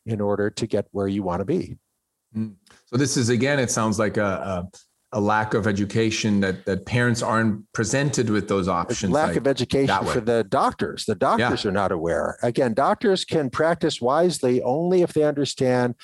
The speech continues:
Speaker 1: the risks of the medications they're prescribing. But in this country, because the whole, the pharmaceutical industry has corrupted,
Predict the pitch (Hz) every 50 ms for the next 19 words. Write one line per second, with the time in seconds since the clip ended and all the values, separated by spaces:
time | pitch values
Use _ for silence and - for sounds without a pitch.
0 | - - - - - - _ - 110 98 98 123 143 139 - - - - - 123
1 | 110 113 113 117 117 113 117 - - 123 120 110 - - 113 104 101 - - 107
2 | 107 104 - - 101 - - - 143 143 131 101 95 80 73 - _ _ - -
3 | - - - _ 101 98 107 98 113 156 165 - - - 185 247 247 - - 123
4 | 107 101 117 113 - - 135 131 120 101 - - 123 120 113 95 98 131 151 160
5 | 135 120 120 131 127 127 131 120 120 - - - _ _ _ _ _ _ - 135
6 | 151 156 151 - - - 180 175 175 - - 156 123 147 151 143 143 - - 151
7 | 139 123 131 127 - - - 131 117 113 165 220 - - _ 123 110 107 104 104